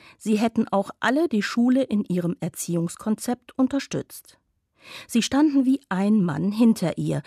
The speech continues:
wie er unter Verwendung eines Bibelspruchs formuliert. Heutzutage ist das anders. Nach Ansicht von Heiner kommen diejenigen, deren Kinder schulische Probleme haben, nicht. Und diejenigen, die kommen,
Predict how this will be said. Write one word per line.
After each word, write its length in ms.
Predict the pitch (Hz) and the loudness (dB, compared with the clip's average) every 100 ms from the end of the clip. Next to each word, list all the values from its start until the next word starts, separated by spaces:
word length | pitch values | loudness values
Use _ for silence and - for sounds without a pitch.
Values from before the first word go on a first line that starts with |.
| - - - | -12 -12 -2
wie 220 | 202 - | 0 0
er 180 | 175 - | -2 -2
unter 260 | 151 147 | -2 -4
Verwendung 560 | - 151 185 226 220 - | -8 -4 2 4 4 0
eines 340 | 160 202 226 - | -2 -2 -2 -4
Bibelspruchs 680 | 156 143 147 - 156 - - | -6 -4 -8 -8 -10 -10 -6
formuliert. 760 | 202 202 208 151 139 - - _ _ _ _ - - - | 0 2 2 0 -6 -10 -20 _ _ _ _ -20 -20 -4
Heutzutage 640 | 180 147 - 165 190 190 240 | -2 0 -4 -2 0 0 0
ist 260 | 240 - | -2 -2
das 200 | 302 294 - | -4 -4 -4
anders. 500 | 160 143 - - - _ _ _ - - | -2 -4 -6 -14 -20 _ _ _ -20 -2
Nach 220 | 226 202 | 0 2
Ansicht 420 | 294 330 208 - | 4 6 4 0
von 260 | - 160 160 | -4 -2 0
Heiner 280 | 151 147 135 | 0 -2 -4
kommen 420 | - 156 131 147 | -2 -2 -2 -4
diejenigen, 720 | 160 165 190 214 226 262 285 - | -4 0 2 2 4 4 4 2
deren 320 | 170 165 185 | 0 0 -6
Kinder 340 | - 190 165 | 0 0 2
schulische 540 | 160 - 190 175 - 156 | -2 -4 -2 -2 -4 -8
Probleme 640 | - 156 151 151 165 165 | -8 -6 -2 0 -2 -2
haben, 380 | 196 202 240 254 - | -4 0 -2 -2 2
nicht. 420 | 262 147 - - _ _ - - - - | 2 2 -4 -20 _ _ -20 -20 -20 -6
Und 260 | - 233 233 | 2 4 6
diejenigen, 640 | 277 285 190 165 151 131 | 8 8 6 2 -2 -4
die 100 | 127 | -6
kommen, 440 | - 175 175 208 | -8 -2 0 2